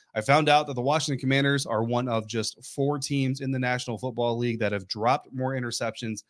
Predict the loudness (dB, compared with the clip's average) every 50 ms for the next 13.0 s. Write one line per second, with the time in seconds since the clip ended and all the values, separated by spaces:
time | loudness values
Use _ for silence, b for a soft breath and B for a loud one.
0 | _ _ _ _ _ -2 2 4 4 4 2 2 2 2 0 2 2 0 -2 -2
1 | -4 -8 -4 -2 -2 -2 -2 -4 -10 -12 -12 -12 -12 -10 -8 -8 -8 -8 -8 -8
2 | -8 -8 -6 -6 -4 -2 0 0 2 2 0 -2 -4 b b b b b -4 -4
3 | -2 0 0 0 0 0 0 0 0 2 2 2 2 2 2 0 0 0 2 0
4 | 0 0 0 -2 -2 -2 -4 -2 -2 -2 -2 0 -2 0 0 2 2 2 2 2
5 | 2 0 0 0 0 0 0 0 0 0 0 0 -2 -2 0 0 -2 -2 -4 -6
6 | -8 -4 -2 0 0 2 2 0 0 0 0 0 -2 -4 -6 -4 -4 -2 0 0
7 | 0 0 0 -2 -2 -2 -2 -2 -4 -2 -4 -6 -4 -2 -2 -2 -2 -2 -6 -8
8 | -10 _ _ _ _ _ _ 0 4 4 4 4 4 0 -4 -6 -4 0 2 2
9 | 2 2 0 0 4 6 6 6 6 4 0 0 -2 -4 -2 0 2 2 2 0
10 | -2 -2 -2 -4 -2 -2 -2 0 -2 -2 -2 -2 -2 -2 -4 -6 b b b b
11 | b b b -2 2 2 2 2 2 0 -4 -6 -6 -4 -2 -2 0 0 -2 -2
12 | -2 -2 0 0 2 2 2 2 2 2 -2 -4 -4 -2 -2 -2 -2 -2 -4 -6